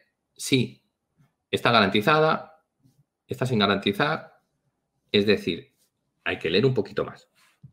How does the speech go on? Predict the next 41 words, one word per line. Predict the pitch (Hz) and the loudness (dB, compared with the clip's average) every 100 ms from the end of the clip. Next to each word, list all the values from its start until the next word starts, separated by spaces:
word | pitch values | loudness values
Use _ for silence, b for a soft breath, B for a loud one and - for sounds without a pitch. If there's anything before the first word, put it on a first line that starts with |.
| _ _ | _ _
Y | _ | _
aquí | - 110 | -8 0
en | 113 | 0
la | 90 | 0
página | - - 107 | -4 -6 -4
cuatro, | 135 139 | -2 -2
en | 82 | -4
la | - | -4
página | 87 117 123 | -6 -4 -4
cinco, | 123 143 - - - | -2 -4 -4 -6 -6
ya | 90 82 | -6 -4
vemos | 90 113 127 | -2 -2 -2
las | 87 - | -4 -8
garantías. | 76 - - 76 - - _ _ _ - | -12 -12 -14 -16 -16 -20 _ _ _ -8
Entonces, | 90 - b b b b _ _ | -6 -6 b b b b _ _
imprescindible | 110 104 107 - 110 110 156 160 175 - _ _ 95 | 2 4 4 2 0 2 0 -2 -4 -6 _ _ -2
no | 101 113 104 | 2 4 4
dedicar | 92 92 - 107 - - _ _ _ | 2 0 -2 -2 -4 -8 _ _ _
el | 85 80 | -14 -2
tiempo | 107 101 95 | 0 0 -2
suficiente | 104 - - 131 143 156 | -4 -8 -4 -4 -2 -4
para | - 87 | -4 -4
aprender | 82 82 85 120 | -4 -4 -2 0
en | |
las | 110 110 | -2 -4
empresas | 107 117 120 131 - - _ _ _ _ _ _ - | -4 -4 -4 -6 -10 -20 _ _ _ _ _ _ -4
en | 85 | -4
las | 82 - | -4 -6
que, | - 73 | -8 -8
en | - - - _ 80 | -10 -20 -20 _ -8
las | 80 | -4
que | 87 | 0
vamos | 101 113 | 0 0
a | |
invertir. | 90 90 151 147 - | -2 0 0 -2 -6
Y | 85 | -2
luego, | 101 | 2
además, | 139 147 151 | 2 2 -2
ocurre | 127 104 113 | -2 0 2
una | 123 123 | 0 0
cosa, | 135 143 - | -2 -4 -6